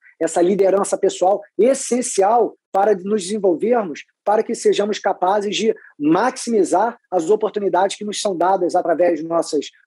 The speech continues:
famílias, empresas, ministérios, nossos dias a dias, e nosso dia a dia, e estarmos preparados para não só aproveitar as oportunidades, enfrentar os desafios que teremos diariamente, mas, mais importante, vencê-los.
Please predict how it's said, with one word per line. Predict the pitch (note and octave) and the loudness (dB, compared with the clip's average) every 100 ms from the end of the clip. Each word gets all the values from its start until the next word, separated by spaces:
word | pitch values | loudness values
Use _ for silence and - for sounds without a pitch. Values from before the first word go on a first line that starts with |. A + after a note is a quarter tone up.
| - | -4
famílias, | D3+ D3+ G#3 A3 A3 D#3+ | 0 4 4 6 4 2
empresas, | D3+ E3 F#3+ G3+ F#3 D#3 | -2 2 4 4 2 0
ministérios, | E3+ D#3+ - - G3 G3 F3+ | -2 -2 -4 0 2 2 0
nossos | E3 E3+ D#3+ C#3 | -6 -8 -6 0
dias | D#3+ C#3+ | 2 2
a | |
dias, | A2+ G3+ A3 - _ _ _ E3+ | 0 0 2 0 _ _ _ -2
e | E3 | 0
nosso | F#3+ G3 F3 | 2 0 0
dia | F3 | 2
a | D#3 | 2
dia, | D3+ A#3 | 2 2
e | |
estarmos | A#3 - A3 A3 | 2 0 -2 -2
preparados | - A3 A#3 G3 F#3+ E3 B2 - _ _ | -4 -2 0 2 2 0 -4 -12 _ _
para | F3+ F3 | 0 2
não | G3+ | 0
só | G#3+ G3 | -2 -2
aproveitar | F3 E3+ E3 F3 F3+ | 0 0 0 2 0
as | |
oportunidades, | F3+ F3 D#3 D#3 D3 F#3 G#3 F3+ - _ _ F#3 | -2 -6 -8 -4 0 2 0 -2 -14 _ _ -10
enfrentar | F#3+ G#3 F#3 - G#3 | -2 0 0 0 2
os | A3+ | 2
desafios | F#3+ F#3+ - G3+ - | 0 -2 -4 -10 -8
que | F#3+ | -2
teremos | F3 F#3 F#3 D3 | 0 -2 -2 0
diariamente, | F3+ F3 E3 G#3 G3+ | 2 2 0 -4 -4
mas, | G#3 F3 | -4 -2
mais | G3 A3+ | 0 0
importante, | A3 G#3+ - G3 F#3+ - _ - | 0 -2 0 -2 -2 -10 _ -2
vencê-los. | G3 G#3+ - F#3+ D#3 - - | 0 0 2 2 2 -4 -18